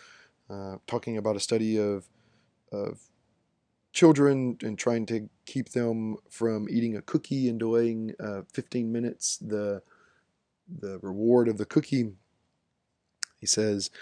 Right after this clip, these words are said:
"A significant difference in intellectual aptitude emerged. The children who had shown more control as four-year-olds had substantially higher scores on tests of intelligence." In another example, he says, "The testers found that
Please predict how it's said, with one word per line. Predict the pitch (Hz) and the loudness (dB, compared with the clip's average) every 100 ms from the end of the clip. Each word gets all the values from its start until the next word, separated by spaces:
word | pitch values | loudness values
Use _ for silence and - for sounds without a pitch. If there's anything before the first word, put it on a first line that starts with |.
| - - | -20 -6
"A | |
significant | - 151 175 180 139 | 2 8 8 8 6
difference | 135 139 - | 4 4 2
in | 123 | 0
intellectual | 131 135 127 - | 6 6 8 4
aptitude | 113 - - 110 | 2 0 -4 -2
emerged. | 101 101 98 92 - - | -2 -4 -6 -6 -14 -16
The | 107 | 0
children | 143 143 160 | 2 4 4
who | 139 | 2
had | 117 | 0
shown | - 123 113 | 0 -2 0
more | 123 | 0
control | 123 147 - 143 131 | 0 -2 6 8 8
as | - | 6
four-year-olds | 139 127 113 107 104 107 | 6 6 6 2 0 -4
had | - 104 | -4 -4
substantially | - - 120 110 127 120 | -4 -4 -4 0 2 2
higher | 104 104 104 | 2 -2 -4
scores | - 110 101 98 | -4 -2 -2 -2
on | 95 95 | -6 -10
tests | 95 90 - - | -10 -8 -6 -8
of | |
intelligence." | 104 101 156 139 - - - - - _ - - - - - _ _ _ _ - | -10 4 8 8 6 -6 -6 -6 -8 _ -20 -20 -20 -20 -20 _ _ _ _ -14
In | |
another | 95 98 123 131 | -10 0 8 8
example, | 113 123 123 123 | 8 2 2 4
he | 120 | 4
says, | - 113 101 | 4 2 0
"The | 104 | 2
testers | 147 139 151 - | 4 6 4 4
found | 135 127 127 117 | 2 2 2 0
that | 113 | 0